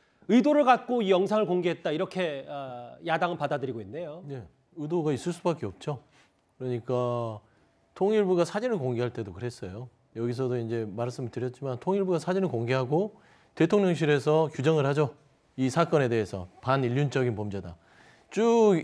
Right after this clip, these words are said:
Speaker 2: 일관되게 흐름들이 끊이지 않게 부처가 이 흐름이 끊긴 것 같으면 뭔가를 내놓습니다. 그러니까 북송 문제가 귀순이냐, 추방이냐라는 논리, 그다음에 흉악범을 이렇게 내쫓는 부분에 있어서는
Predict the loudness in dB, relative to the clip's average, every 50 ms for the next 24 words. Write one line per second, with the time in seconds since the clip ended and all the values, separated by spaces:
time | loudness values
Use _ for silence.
0 | -2 -2 0 2 2 4 8 8 8 8 8 6 6 6 6 6 6 6 6 4
1 | 4 4 2 2 2 4 4 4 4 4 4 2 0 -2 -2 -2 0 2 2 2
2 | 2 2 0 0 2 4 4 4 2 0 -4 -6 -4 -4 -2 0 2 2 4 4
3 | 4 4 4 4 2 2 2 2 2 2 0 0 0 -2 -4 -4 -4 0 2 2
4 | 2 2 0 0 -2 0 0 0 2 2 2 2 2 2 0 -2 -4 -6 -8 -8
5 | -8 -8 -12 -16 _ _ _ _ -20 -20 -20 -20 -20 -20 _ _ _ _ 2 6
6 | 6 6 6 6 2 4 4 4 4 4 4 4 4 4 4 4 4 4 4 2
7 | 0 -4 -6 -2 -2 0 2 2 2 2 2 0 0 -2 -4 -8 -16 _ _ _
8 | -8 -4 0 2 2 2 4 2 2 0 0 -2 -10 _ _ _ 4 6 6 6
9 | 6 4 4 2 0 -2 -4 -6 -12 -18 _ -6 -2 0 0 2 0 0 -2 -4
10 | -6 -6 -2 2 4 4 4 4 2 0 0 -2 -4 -4 -2 0 0 0 0 2
11 | 2 4 4 4 4 2 4 4 2 2 2 2 0 0 2 2 0 -2 0 -2
12 | -4 -4 -2 -2 -2 -2 -2 -4 -4 -6 -6 -4 -2 -2 -2 -2 -2 -4 -6 -4
13 | -4 -4 -2 -2 -4 -6